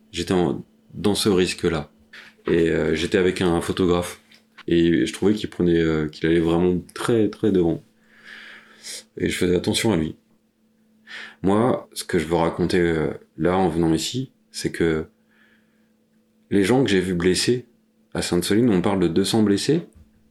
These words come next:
de deux personnes qui, quand même, ont été dans le coma. Michael et Serge. Je, je savais pas qu'on encourait le même risque que,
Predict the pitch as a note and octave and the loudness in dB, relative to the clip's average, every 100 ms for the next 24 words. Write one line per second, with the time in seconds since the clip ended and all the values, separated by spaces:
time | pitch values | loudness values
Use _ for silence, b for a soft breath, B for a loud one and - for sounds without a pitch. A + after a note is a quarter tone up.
0 | _ _ _ _ _ _ _ - - F2 | _ _ _ _ _ _ _ -20 -6 -2
1 | G2 G2 F#2 - B2+ C3 - F#2 G2 A2+ | 0 0 0 2 0 0 -4 -2 2 2
2 | D#2+ D#2 G#2 F2+ E2+ G2+ A2+ - _ _ | 2 -2 -2 -2 -2 -2 -2 -4 _ _
3 | _ _ _ _ _ _ _ - - G2+ | _ _ _ _ _ _ _ -20 -6 -2
4 | F2+ F2+ G2+ F#2 - E2+ E2 - _ _ | 0 2 2 0 -2 -4 -6 -10 _ _
5 | B B B B B B B B - - | B B B B B B B B -8 -2
6 | - F2+ F#2 A2 G2 G#2 C3+ C#3+ A#2 F2+ | -2 -2 0 2 2 2 0 0 2 2
7 | F2+ - F#2+ G2+ F2+ F2+ F#2 F2+ G#2 - | 2 2 2 4 4 4 2 2 0 -2
8 | F2 F2 E2+ E2+ E2 | -2 2 2 4 2